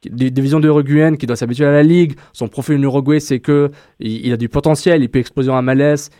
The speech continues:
il est physique, il a une certaine vitesse, mais c'est à voir. Non, en Uruguay, il disait ça sur lui. Donc, maintenant, les facteurs X, ça commence à s'accumuler, là, quoi. Ça commence à puer de X maintenant. On, le, le,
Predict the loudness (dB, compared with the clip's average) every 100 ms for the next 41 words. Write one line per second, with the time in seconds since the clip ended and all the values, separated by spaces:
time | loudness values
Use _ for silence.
0 | -8 -8 -4 -4 -2 -4 -2 -4 -4 -6
1 | -8 -6 -6 -2 -2 -2 -4 -2 -4 _
2 | _ -8 -4 0 0 0 -4 _ _ -2
3 | 0 0 0 -2 0 -2 -2 -2 -2 0
4 | 0 0 -4 _ _ -8 -4 -4 -6 _
5 | -20 _ -4 0 2 2 0 -2 -2 -2
6 | -4 -6 -4 -6 -4 -2 0 0 -4 -8
7 | -4 -4 -2 -2 0 0 -2 -4 -8 -8
8 | -12 _ -6 -2 -2 -2 -2 -6 -6 -10